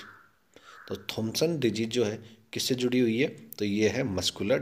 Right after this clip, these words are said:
डिस्ट्रॉफी से। तो इसका करेक्ट आंसर हो जाएगा ऑप्शन फर्स्ट। नेक्स्ट क्वेश्चन नंबर नाइंटी, which of the following hormone inhibit the secretion of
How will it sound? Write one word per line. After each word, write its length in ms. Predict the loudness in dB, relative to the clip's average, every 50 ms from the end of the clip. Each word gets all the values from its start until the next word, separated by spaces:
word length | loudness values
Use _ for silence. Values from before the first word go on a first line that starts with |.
| -2
डिस्ट्रॉफी 720 | -4 -2 -2 -2 -2 -6 -12 -4 0 0 0 0 -2 -4 -4
से। 160 | -4 -4 -4
तो 600 | -6 -14 -20 -20 -20 -20 -20 -20 -20 -14 -4 -2
इसका 180 | -2 0 0 0
करेक्ट 340 | 2 4 4 4 4 4 4
आंसर 240 | 2 2 4 2 2
हो 60 | 4
जाएगा 220 | 4 4 4 4 2
ऑप्शन 300 | 0 0 -2 -2 -2 -2 -4 -8 -14 -20 -12 -10
फर्स्ट। 400 | -8 -4 -4 -4 -4 -4 -8 -16 -18 _ _ _ _ _ _ _ _ _ _ _ _ _ _ _ _ _ _ -20 -20 _ _ _ _ _ _ _ _ _ _ _ _ _ -4
नेक्स्ट 280 | 0 0 2 0 0
क्वेश्चन 260 | -2 -2 -2 -2 -2 -2
नंबर 180 | -4 -4 -4
नाइंटी, 500 | -4 -4 -4 -6 -6 -8 -10 -12 -12 -12 -14 -18 -20 -20 _ _ _ _ _ _ _ _ _ _ _ _ _ _ _ -20 -10 -6
which 160 | -2 4 6
of 140 | 6 6 6
the 100 | 6 2
following 420 | 4 6 8 8 8 8 6 4 2
hormone 420 | 2 2 2 4 6 6 6 4 4 4
inhibit 400 | 4 6 6 6 6 4 4 6
the 100 | 4 4
secretion 500 | 4 2 -2 -2 0 0 2 2 4 4
of 200 | 4 4 2 0